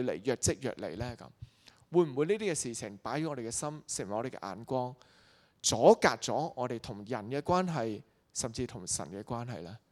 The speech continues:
今日喺呢個崇拜，神同樣企喺我哋嘅中間，喺我哋嘅在座當中，同樣向我哋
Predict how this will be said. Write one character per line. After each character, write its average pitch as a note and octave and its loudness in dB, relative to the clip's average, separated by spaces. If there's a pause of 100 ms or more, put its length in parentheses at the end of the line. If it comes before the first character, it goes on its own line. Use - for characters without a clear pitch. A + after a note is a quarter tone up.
(440)
今 G3+ 2
日 F3+ 6
喺 C3+ 2
呢 F3 2
個 E3 4
崇 G#2 -4
拜， A2 -4 (240)
神 C3 0
同 B2+ 0
樣 B2+ 0
企 - 6 (100)
喺 F3+ 4
我 C3+ 0
哋 A#2 0
嘅 B2 0
中 C#3+ -2
間， B2+ -2 (480)
喺 E3+ -4
我 D#3+ 0
哋 B2 -2
嘅 A#2+ 0
在 A#2 2
座 A2+ 0
當 C#3+ 0
中， C#3 2 (280)
同 C3+ 2
樣 C3+ 6
向 D3 6
我 C#3 4
哋 A#2+ 4